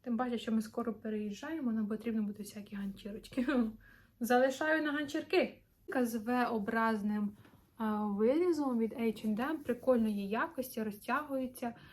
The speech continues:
Незважаючи на те, що ви можете бачити моє обличчя скрізь, е, груди в ньому не видно.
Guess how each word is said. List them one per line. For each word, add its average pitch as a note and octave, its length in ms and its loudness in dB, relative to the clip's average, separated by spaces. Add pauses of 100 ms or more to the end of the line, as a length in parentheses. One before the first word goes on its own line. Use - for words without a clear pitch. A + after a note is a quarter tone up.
(200)
Незважаючи B3+ 500 0
на B3 80 2
те, B3 140 0
що A#3+ 160 -2
ви A3+ 80 0
можете A3+ 340 2
бачити G#3+ 400 -4
моє G#3 280 0
обличчя G#3 520 0
скрізь, D#4 520 0 (400)
е, A3+ 540 2
груди C#4 440 0
в C4 100 0
ньому B3 460 2
не A#3 580 0
видно. G3+ 640 -4